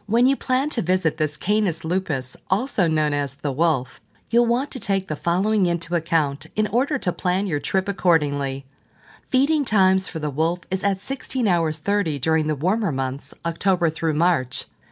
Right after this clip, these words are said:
and at seventeen hours thirty during the colder months, April through September.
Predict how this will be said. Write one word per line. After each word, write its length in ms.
and 160
at 140
seventeen 500
hours 300
thirty 340
during 340
the 60
colder 400
months, 400
April 340
through 200
September. 680